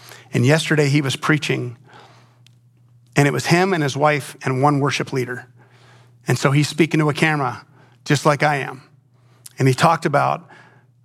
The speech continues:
what God is doing through their church. And it just confirmed in me what I'm seeing. And I'm not saying, I'm not trying to be prophetic here, but, but God is pruning.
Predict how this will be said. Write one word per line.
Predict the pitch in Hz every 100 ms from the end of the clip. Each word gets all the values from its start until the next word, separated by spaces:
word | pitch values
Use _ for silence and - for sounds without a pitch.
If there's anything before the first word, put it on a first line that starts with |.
| _ _
what | 143 147
God | 135 143 160
is | 139 120
doing | 143 143 123 113 127 - _ _ _ -
through | - 151 143
their | 127
church. | - 202 - - - - _ _ - - _ _ _ _ _ _ -
And | 151
it | 151
just | 160 -
confirmed | 170 - 190 190 156
in | 147
me | 180 160 147 135 - - - _ -
what | 139 143
I'm | 190 190
seeing. | - 131 127 131 143 _ _ -
And | 135
I'm | 143
not | 185 -
saying, | 180 175
I'm | 160 156
not | 156
trying | 185
to | 175
be | 180
prophetic | 175 - 160 160
here, | - 147
but, | 131 135 - - - - - _ _ _ _ _ _ _ _ _ _ _ _ _ _ _ _ _ 453 453 415
but | - 147 127
God | 175 240
is | 180
pruning. | - - 214 214 110 -